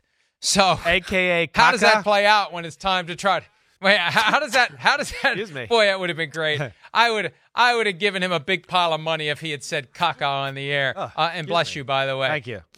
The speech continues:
Speaker 1: And bless you again.
Speaker 2: Thank you.
Speaker 1: Bless you again. Uh, keep sneezing and the show will go to Kaka.
Speaker 2: <laughs>
Speaker 1: All right, uh, forty-niners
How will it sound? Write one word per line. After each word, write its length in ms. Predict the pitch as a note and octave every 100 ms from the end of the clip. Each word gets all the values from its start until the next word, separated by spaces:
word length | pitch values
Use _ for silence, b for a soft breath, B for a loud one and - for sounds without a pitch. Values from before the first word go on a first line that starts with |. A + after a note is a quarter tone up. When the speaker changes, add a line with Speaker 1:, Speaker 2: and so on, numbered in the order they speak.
| -
Speaker 1:
And 180 | G#3 F3+
bless 260 | G3 -
you 100 | F#3+
again. 320 | F3 G3 E3
Speaker 2:
Thank 160 | D3 C3+
you. 120 | A#2+
Speaker 1:
Bless 200 | D#3+ D#3+
you 80 | E3
again. 480 | D#3+ G3 D3 A#2 A2
Uh, 200 | D3 C#3+
keep 240 | C#3 G3 -
sneezing 500 | G3+ A3 D#3 E3+ D#3+
and 100 | D#3+
the 60 |
show 380 | - G3 E3+ D#3+ -
will 120 | D#3
go 160 | D#3
to 60 | D#3
Kaka. 420 | F#3+ G3+ - A#2+
Speaker 2:
<laughs> 20 | F#2+
Speaker 1:
All 60 | C3+ -
right, 280 | G3 F#3+ E3
uh, 320 | E3+ F#3+ F3+
forty-niners 840 | - A3 G#3 G#3+ G#3 F3+ D3 -